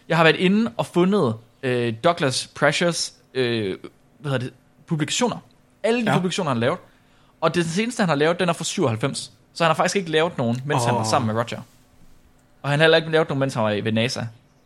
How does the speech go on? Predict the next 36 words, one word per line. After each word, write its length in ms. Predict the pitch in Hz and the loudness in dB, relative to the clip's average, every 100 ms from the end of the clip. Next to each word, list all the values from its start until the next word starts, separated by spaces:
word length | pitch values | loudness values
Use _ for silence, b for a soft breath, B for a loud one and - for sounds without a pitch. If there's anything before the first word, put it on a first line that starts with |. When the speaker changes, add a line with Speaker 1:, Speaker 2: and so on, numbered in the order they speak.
| _ _ _ _ _ _ _ _ b b b | _ _ _ _ _ _ _ _ b b b
Speaker 1:
Så 100 | - | 0
han 180 | 147 147 | 2 4
havde 280 | 165 175 208 | 6 6 4
sin... 320 | - 170 143 | 2 -2 2
Øh, 460 | 135 123 117 110 92 | 4 4 4 2 0
han, 280 | 156 151 151 | -2 -2 -2
han 140 | 156 | -2
startede 300 | - 170 190 | 2 2 2
med 80 | 170 | 0
publikationer 560 | 160 147 143 180 151 - | -2 -4 -4 -2 -2 -2
i 320 | 120 117 117 | -2 -2 0
nioghalvfjerds, 540 | 147 185 131 - 139 175 | 0 0 0 0 0 0
hvor 100 | 143 | -2
han 160 | 139 | -2
var 60 | 113 | -2
sådan 160 | 110 117 | -2 -2
en, 340 | 110 110 113 - _ | -2 -2 -4 -10 _
det 120 | - | -10
var 60 | 104 | -8
ikke, 260 | 107 - | -8 -10
kandidatstuderende, 800 | - 123 117 139 139 - 123 110 | -8 -4 0 0 -2 -4 -2 -2
og 60 | 117 | -2
så 100 | 143 | -2
havde 140 | 147 | 0
han 100 | 151 | 0
også 140 | 143 - | -2 -4
sin 120 | 131 | -6
tooghalvfems, 600 | 170 139 113 123 117 - | -4 -4 -4 -6 -6 -6
øh, 300 | 110 110 110 113 - _ - | -4 -4 -4 -8 -12 _ -14
artikel, 420 | - 156 151 147 | -6 -4 -2 -4
hvor 80 | - | -6
han 140 | 127 117 | -6 -2
fandt 240 | 147 139 - | -2 -2 -8
g-, 140 | - 120 | -10 -6
gensekvensen 600 | 135 147 131 127 123 131 | -4 -4 -4 -6 -4 -2
der. 120 | 117 | -2